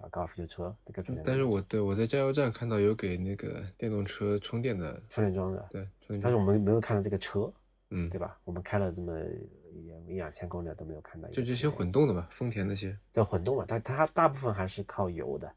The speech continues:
Speaker 2: 嗯。
Speaker 1: 对吧？这个是，那，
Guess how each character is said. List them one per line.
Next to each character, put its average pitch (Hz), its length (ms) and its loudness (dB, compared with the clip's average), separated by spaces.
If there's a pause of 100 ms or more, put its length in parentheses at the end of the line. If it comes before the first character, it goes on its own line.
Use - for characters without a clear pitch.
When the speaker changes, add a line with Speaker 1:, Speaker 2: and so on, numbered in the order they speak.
(160)
Speaker 2:
嗯。 95 260 -4 (200)
Speaker 1:
对 - 120 -8
吧？ - 140 -14 (560)
这 180 80 4
个 131 140 6
是， 85 800 -2 (160)
那， 123 260 0